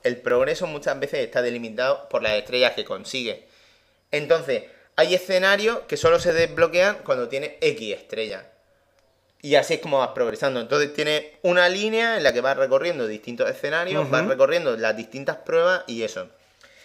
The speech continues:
Speaker 1: Cosas moronas que tiene el juego, mientras que tú estás con los choques, no es simplemente los choques que a lo mejor teníamos de referente en las anteriores entregas,
Speaker 2: Ujú.
Speaker 1: sino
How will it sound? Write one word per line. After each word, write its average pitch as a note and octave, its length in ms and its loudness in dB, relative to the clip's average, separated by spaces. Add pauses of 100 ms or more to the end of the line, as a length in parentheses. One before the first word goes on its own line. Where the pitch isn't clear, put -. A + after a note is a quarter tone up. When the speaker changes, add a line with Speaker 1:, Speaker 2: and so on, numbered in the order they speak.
(1000)
Speaker 1:
Cosas A#3+ 280 8
moronas G3+ 460 2
que G3 120 -2
tiene F3 480 -2 (120)
el D3 160 4
juego, G3 360 -2
mientras B2+ 320 -8
que B2+ 80 -4
tú C#3+ 80 -4
estás E3 200 -8
con E3 180 0
los D3+ 180 -4
choques, D#3 360 -2
no D3+ 160 -4
es F3 60 -6
simplemente C#3 460 -4
los A2+ 260 -4
choques A2 480 -4
que A#2 320 -6
a G#2+ 80 -2
lo A2 60 -4
mejor C3+ 280 -4
teníamos B2+ 400 0
de A2+ 80 -2
referente A2+ 680 -6 (460)
en C#3 120 2
las B2+ 80 4
anteriores A#2+ 600 2
entregas, G#2 540 -2
Speaker 2:
Ujú. C#3 500 -8 (100)
Speaker 1:
sino A3 600 -2